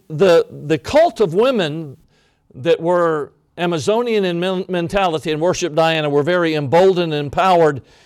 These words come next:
in a world that was traditionally dominated by men. And so now, now we've got, we've got a conflict within the church. Where does that conflict come? It comes from the culture, okay?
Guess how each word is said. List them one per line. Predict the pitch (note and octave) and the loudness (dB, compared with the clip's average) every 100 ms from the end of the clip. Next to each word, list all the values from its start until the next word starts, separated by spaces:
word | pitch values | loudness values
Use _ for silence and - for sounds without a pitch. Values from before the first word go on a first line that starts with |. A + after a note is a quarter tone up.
| _ _ - | _ _ -4
in | D#3+ | 0
a | |
world | D#3 G3 A3 F#3 | 4 6 6 4
that | E3 | 0
was | C#3 | -4
traditionally | - E3+ D3+ B3+ - F#3+ E3+ | -6 -2 0 0 -2 -4 -4
dominated | C3 G3+ G3+ F#3+ E3 D3+ C#3+ C3 | -4 -2 -2 -4 -4 -4 -4 -4
by | C#3+ C#3+ | -4 -4
men. | C#3+ D#3 G#2 - | -4 -6 -8 -12
And | A#2+ A#2+ | -12 -4
so | G3+ E3+ | 0 2
now, | D#3+ G#3 A3 G3 C3 _ _ _ _ | 2 2 4 2 0 _ _ _ _
now | D#3 G#3 A3 | -2 2 4
we've | F#3 E3+ C3 | 4 2 2
got, | F3+ E3+ E3 _ | 2 2 -2 _
we've | D#3 D#3 | -6 -2
got | D#3+ D3 | 0 0
a | C#3+ | -2
conflict | A#3+ A#3 A3 F3 D#3+ D3+ | -2 -2 -2 -2 -4 -2
within | - - A3+ A3 | -4 -2 -2 0
the | F#3+ | -2
church. | - B3 G#3 F#3 | 0 0 0 0
Where | G3+ D4+ | -2 -2
does | A#3+ | -2
that | G3+ | -6
conflict | A3+ A3 F#3+ E4+ | -4 -2 -2 -2
come? | C#4 A#3+ | -4 -6
It | F3 | -4
comes | F#3+ | -6
from | F#3+ E3+ | -4 -8
the | |
culture, | - B3 E3+ - - _ _ | -4 -4 -4 -8 -20 _ _
okay? | G#2 G2+ | -12 -12